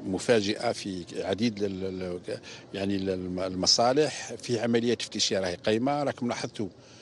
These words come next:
العملية تاع التفتيش اللي قمنا بها على مستوى الوطن في العيادات الخاصة وال-، والقطاع الخاص بصفة عامة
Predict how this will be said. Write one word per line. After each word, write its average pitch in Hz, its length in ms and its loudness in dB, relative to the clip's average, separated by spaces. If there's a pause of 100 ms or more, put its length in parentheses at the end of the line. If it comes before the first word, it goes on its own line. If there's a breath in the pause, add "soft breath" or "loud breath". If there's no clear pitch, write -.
(440 loud breath)
العملية 117 380 4
تاع 104 160 -2
التفتيش - 420 -2
اللي 110 120 0
قمنا 110 280 0
بها 107 280 0
على 104 160 0
مستوى 107 300 2
الوطن 104 440 0 (400 loud breath)
في 107 440 2
العيادات 107 460 2
الخاصة 107 500 2
وال-، 92 720 0 (960 loud breath)
والقطاع 120 440 2
الخاص - 380 2
بصفة 95 320 -4
عامة 92 460 -4